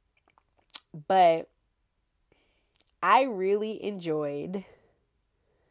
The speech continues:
<sighs> I masturbate on camera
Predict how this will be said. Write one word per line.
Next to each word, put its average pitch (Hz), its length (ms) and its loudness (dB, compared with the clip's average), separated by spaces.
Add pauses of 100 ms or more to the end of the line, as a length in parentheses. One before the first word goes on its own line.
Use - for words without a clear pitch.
(760)
<sighs> - 20 -20
I - 1200 -16
masturbate 196 360 -8
on 143 80 -12
camera 143 400 -14